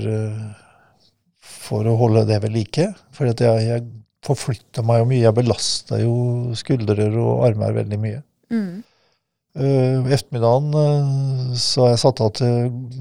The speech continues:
Speaker 1: bentrening, eller gå, gåtrening. Da går jeg i en, eh,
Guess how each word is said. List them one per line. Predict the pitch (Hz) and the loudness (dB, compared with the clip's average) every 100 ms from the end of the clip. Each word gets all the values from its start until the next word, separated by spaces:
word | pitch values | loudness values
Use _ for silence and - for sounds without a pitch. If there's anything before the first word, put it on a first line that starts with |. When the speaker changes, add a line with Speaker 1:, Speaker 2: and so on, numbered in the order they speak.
| 113 | 0
Speaker 1:
bentrening, | 113 104 95 - 110 - 113 107 120 | 4 4 0 -12 -16 0 2 4 2
eller | 113 117 | 0 2
gå, | 110 107 98 - - _ - 147 | 4 4 2 -2 -16 _ -14 -2
gåtrening. | 110 101 117 110 139 165 | 0 2 4 2 2 -2
Da | 135 127 | -2 -2
går | 120 107 101 | 2 2 4
jeg | 107 110 | 2 0
i | 107 | -2
en, | 110 110 | -4 -4
eh, | 110 113 110 110 113 | -4 -4 -6 -8 -10